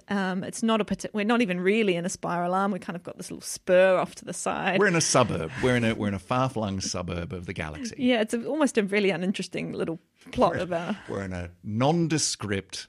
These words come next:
Speaker 2: sixties brick cul-de-sac
Speaker 1: <laughs>
Speaker 2: of the Milky Way galaxy. Okay, but Kepler's been looking at, at hundreds of thousands of stars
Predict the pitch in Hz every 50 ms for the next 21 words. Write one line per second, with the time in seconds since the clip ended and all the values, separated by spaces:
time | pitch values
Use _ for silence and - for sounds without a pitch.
0 | _ _ - - - - 143 143 - - - 127 117 113 95 92 - 107 104 98
1 | - - - _ - - 117 123 113 101 101 92 - - - - 247 262 262 240
2 | 277 269 269 233 262 262 254 - - 185 90 87 87 87 82 - - - - _
3 | _ - 101 104 95 90 - 98 87 90 90 - 87 85 87 - - - - -
4 | 135 139 - - - - - - - - - - - 147 139 - - - 156 156
5 | - 175 160 131 113 - - 127 117 113 120 120 - 123 110 101 98 98 - -
6 | _ _ 104 95 95 - - _ _ _ _ _ - - - 135 135 147 143 127
7 | 113 95 98 98 - - 98 95 98 92 87 90 87 85 85 90 - - - -
8 | 110 98 90 76 69 - - - - - - - -